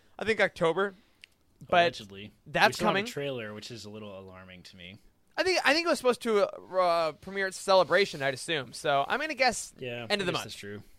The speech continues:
Speaker 1: which
Speaker 2: Think
Speaker 1: would be
Speaker 2: they'll release
Speaker 1: cool.
Speaker 2: it in August?
Speaker 1: Yeah. So on that note, I wanna ask you guys. We've heard this rumor eighteen quadrillion times. Do you think we're getting Ahsoka season two?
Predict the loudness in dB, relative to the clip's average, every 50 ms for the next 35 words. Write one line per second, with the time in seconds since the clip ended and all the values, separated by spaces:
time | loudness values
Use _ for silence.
0 | _ -20 _ _ -20 -18 -12 -10 -10 -8 -6 -6 -6 -4 -4 -2 -2 0 0 0
1 | 0 -2 -4 -8 -10 -8 -6 -6 -6 -6 -8 -14 -16 _ _ _ _ _ _ _
2 | _ 0 6 8 10 10 10 8 4 0 -6 _ _ _ _ -14 -8 -6 -6 -2
3 | 0 0 0 2 0 0 0 2 2 2 2 2 2 2 4 4 4 2 0 -2
4 | -4 0 2 4 4 2 0 -8 -14 -18 _ _ -20 _ _ _ _ _ -4 -2
5 | -2 -2 2 2 4 4 4 2 0 -2 -2 -6 -4 -4 -4 -4 -4 -4 -4 -4
6 | -6 -6 -2 -2 -2 -2 -2 -2 -2 -2 -2 -4 -4 -2 2 2 4 4 2 0
7 | -2 -6 -14 _ _ _ _ _ _ _ _ _ _ _ _ -8 -4 -2 -2 -2
8 | -2 _ 4 4 4 4 4 -2 0 2 4 4 4 2 0 -2 0 2 2 2
9 | 2 2 0 0 0 -4 -8 -10 -10 -10 -10 -12